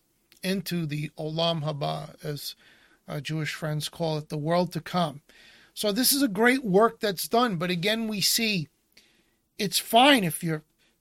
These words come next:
part of the physical line. The most important thing is to be part of the spiritual line. So you are like Paul, you are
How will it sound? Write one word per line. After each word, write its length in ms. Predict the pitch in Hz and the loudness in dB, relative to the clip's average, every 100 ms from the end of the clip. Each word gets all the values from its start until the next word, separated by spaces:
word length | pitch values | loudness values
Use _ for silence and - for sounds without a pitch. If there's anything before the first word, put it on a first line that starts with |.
| _ | _
part 220 | - 226 | 6 6
of 60 | 208 | 6
the 100 | 175 | 0
physical 480 | - 240 220 196 196 | 0 0 0 -2 -2
line. 480 | 175 165 156 151 - _ _ | 0 0 0 -4 -8 _ _
The 100 | 180 | -2
most 300 | 180 202 - | 2 2 2
important 460 | 196 - 196 214 185 | -2 -2 -4 -4 -4
thing 160 | 185 | -4
is 80 | 175 | -2
to 80 | 151 | -4
be 120 | 160 | -6
part 260 | - 175 156 | -4 -2 -2
of 80 | 143 | -4
the 80 | |
spiritual 600 | - - 180 170 160 160 | -6 -4 -2 -2 -4 -10
line. 300 | 139 117 - _ _ _ - _ _ | -12 -14 -20 _ _ _ -20 _ _
So 320 | - 196 180 | 0 4 4
you 220 | 196 190 | 2 6
are 120 | 196 190 | 10 10
like 280 | 170 156 | 8 2
Paul, 500 | - 196 208 247 285 - _ _ _ _ _ _ _ - | 2 6 10 8 6 -2 _ _ _ _ _ _ _ 0
you 240 | 185 190 | 4 6
are 340 | 180 170 160 | 8 8 6